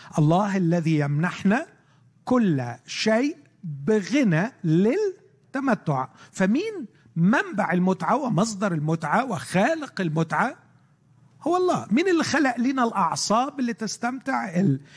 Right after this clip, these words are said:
العين اللي تستمتع، الأذن اللي تستمتع؟ الله. هو مصمم وخالق المتعة. لكننا إذا رأينا روعة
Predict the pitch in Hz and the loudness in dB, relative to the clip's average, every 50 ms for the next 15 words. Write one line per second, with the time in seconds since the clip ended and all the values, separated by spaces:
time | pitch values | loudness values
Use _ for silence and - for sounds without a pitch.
0 | - - - 175 160 139 139 143 180 220 262 277 285 277 277 269 254 233 185 - | -14 -6 0 2 2 4 4 2 2 2 2 0 0 -2 -2 0 0 -2 -2 -2
1 | 208 170 - - - 214 233 269 247 - 254 262 247 247 - - - _ - 156 | -4 -6 -6 -4 -2 -2 -2 -2 -4 -4 -4 -2 -2 -4 -6 -12 -20 _ -4 0
2 | 151 147 151 - - 277 277 285 247 269 269 262 254 240 220 214 202 180 - 208 | 0 2 0 0 0 0 0 2 2 2 2 2 2 0 2 2 0 0 -2 -2
3 | 185 - - - 226 240 269 220 - 240 - 285 320 392 480 508 480 - - 180 | -4 -4 -2 0 0 0 0 -2 -8 -6 -2 -2 -2 -2 -2 -4 -6 -6 -8 -10
4 | - - _ _ _ _ _ _ _ - - - - - - - - - - - | -16 -20 _ _ _ _ _ _ _ -20 -20 -20 -20 -20 -20 -20 -20 -20 -20 -10
5 | - - 381 427 392 294 240 233 196 - - - 311 392 381 294 190 143 135 123 | -4 0 2 2 2 2 0 0 -2 -2 0 0 -2 -2 0 0 0 0 0 -2
6 | 113 117 135 - _ _ _ _ _ _ _ _ _ _ - - 175 - - 180 | -4 -10 -16 -20 _ _ _ _ _ _ _ _ _ _ -6 -4 -4 -2 0 2
7 | 170 151 135 139 143 - - 127 113 113 107 92 - - - - - - - - | 2 2 0 -2 -4 -2 -2 -2 -2 -4 -8 -10 -10 -14 -20 -20 -20 -20 -20 -20
8 | - - - - - - - - - - - - - - - - - - 160 147 | -20 -20 -20 -20 -20 -20 -20 -20 -18 -18 -18 -16 -16 -14 -14 -16 -6 -2 -2 0
9 | - 233 269 302 262 247 233 220 214 208 220 226 208 185 - - _ _ _ _ | 2 2 2 2 2 2 2 2 2 0 -2 -4 -6 -8 -12 -18 _ _ _ _
10 | _ _ _ _ _ _ _ - 170 143 143 156 147 143 135 135 127 120 120 - | _ _ _ _ _ _ _ 0 0 2 2 2 2 2 2 -2 -4 -8 -10 -14
11 | _ _ _ _ _ _ _ _ - 143 147 - - 254 339 349 320 254 208 185 | _ _ _ _ _ _ _ _ 0 0 2 2 2 2 2 2 2 0 2 2
12 | 208 269 381 381 226 175 190 185 | 2 2 0 0 -2 -2 -4 -4